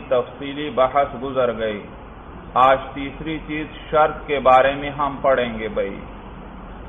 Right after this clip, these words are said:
تو کہتے ہیں، "والثالث الشرط"، اور تیسری چیز شرط ہے، "وهو ما يتعلق به الوجود دون الوجوب"، اور شرط وہ چیز ہے کہ جس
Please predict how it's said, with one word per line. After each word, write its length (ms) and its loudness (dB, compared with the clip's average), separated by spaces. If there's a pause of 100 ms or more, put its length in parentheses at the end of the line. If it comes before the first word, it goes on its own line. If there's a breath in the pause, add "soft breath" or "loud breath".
تو 120 -6
کہتے 260 2
ہیں، 100 0
"والثالث 680 2
الشرط"، 560 2 (220)
اور 180 6 (120)
تیسری 440 -6
چیز 280 -4 (360)
شرط 340 6
ہے، 400 2 (480)
"وهو 460 4
ما 240 6
يتعلق 800 6
به 340 -2
الوجود 840 -6
دون 260 -4
الوجوب"، 680 -2 (680)
اور 260 8 (360)
شرط 260 4
وہ 280 2
چیز 340 -6 (100)
ہے 280 6
کہ 100 -4
جس 180 -8